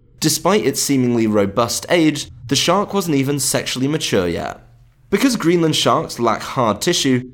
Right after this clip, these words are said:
it's incredibly difficult to assess their age. But by studying their eyes, scientists have been able to make a good guess. While the shark is seen as a fishing byproduct by commercial fishers in the area, this gave scientists an opportunity to collect their eyes.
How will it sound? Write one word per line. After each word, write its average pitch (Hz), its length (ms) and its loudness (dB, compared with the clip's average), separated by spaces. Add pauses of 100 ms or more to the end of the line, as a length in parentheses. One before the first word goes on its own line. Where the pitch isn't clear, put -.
it's - 140 0
incredibly 202 540 0
difficult 120 460 -2
to - 100 -4
assess 120 340 -2
their 113 160 0
age. 82 500 -8 (280)
But 131 100 -6
by 131 100 4
studying 175 400 2
their 202 160 4
eyes, 104 380 0
scientists 185 680 -2
have 147 100 -4
been 151 80 0
able 120 220 0
to 120 100 -6
make 104 180 -2
a 104 60 -6
good 110 320 -2
guess. - 540 -4 (340)
While 156 160 4
the 156 80 2
shark 214 360 0
is 214 140 0
seen 165 240 2
as 127 140 -2
a 123 60 0
fishing 160 520 -2
byproduct 131 680 0
by 110 140 0
commercial 107 480 -2
fishers 107 360 -2
in 98 100 -2
the 104 100 0
area, 117 420 2 (300)
this 214 180 2
gave 233 220 2
scientists 131 580 0
an 113 140 0
opportunity 120 500 -2
to 131 140 -6
collect 117 380 -2
their 127 140 4
eyes. 82 520 -4